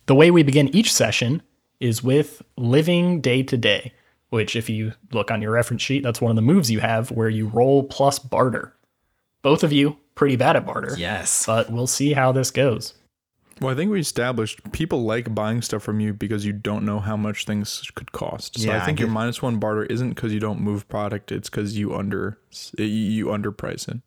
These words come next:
Speaker 2: Yeah, I think that's definitely true. And speaking of, I rolled a six.
Speaker 1: Ah,
Speaker 3: Boo.
Speaker 1: excellent. So that is a straight up failure. Um, you go ahead and make your roll to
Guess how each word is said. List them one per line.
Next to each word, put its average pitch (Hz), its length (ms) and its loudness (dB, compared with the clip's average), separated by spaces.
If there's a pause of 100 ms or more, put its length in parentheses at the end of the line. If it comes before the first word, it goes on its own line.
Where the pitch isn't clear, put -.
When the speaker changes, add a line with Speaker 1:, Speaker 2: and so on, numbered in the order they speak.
Speaker 2:
Yeah, 120 240 -2
I 117 80 -2
think 202 180 -4
that's 190 180 -4
definitely 156 320 -2
true. 123 300 0
And 98 160 -2
speaking 190 360 -2
of, 131 200 0
I 107 120 -2
rolled 127 240 0
a - 20 -2
six. - 520 -2 (880)
Speaker 1:
Ah, 139 360 4 (220)
Speaker 3:
Boo. 156 60 4
Speaker 1:
excellent. 104 340 0
So - 80 -2
that 131 260 2
is 120 300 -2
a 113 340 -4
straight 156 400 0
up - 120 -4
failure. 110 440 -4 (260)
Um, 127 300 4
you 180 140 4
go 214 100 6
ahead 170 140 6
and 170 80 0
make 160 180 0
your 147 220 4
roll 117 300 2
to 110 540 -6